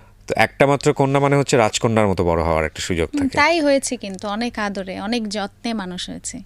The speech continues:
Speaker 1: আচ্ছা।
Speaker 2: আহ, বাবার কথা একটু বলেই শুরু করি। বাব-, আমা-, আহ, my father was shot in liberation war।
Speaker 1: ও।
Speaker 2: নাইনটিন সেভেন্টি ওয়ান। He was shot and,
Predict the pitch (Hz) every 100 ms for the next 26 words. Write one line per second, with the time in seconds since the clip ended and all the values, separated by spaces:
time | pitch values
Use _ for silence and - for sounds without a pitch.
0 | - 92 82 - 78 - - 208 208 214
1 | 226 220 247 254 247 277 269 294 233 240
2 | 262 277 269 247 226 226 262 220 202 196
3 | - 208 202 - 196 196 196 202 202 247
4 | 226 247 240 247 - 233 220 233 214 196
5 | 190 - 214 185 160 87 185 - - -
6 | 104 95 82 80 85 - 220 226 220 220
7 | - 208 196 196 185 185 - 190 - -
8 | - - - - - 233 214 233 - -
9 | 226 214 254 - 190 185 185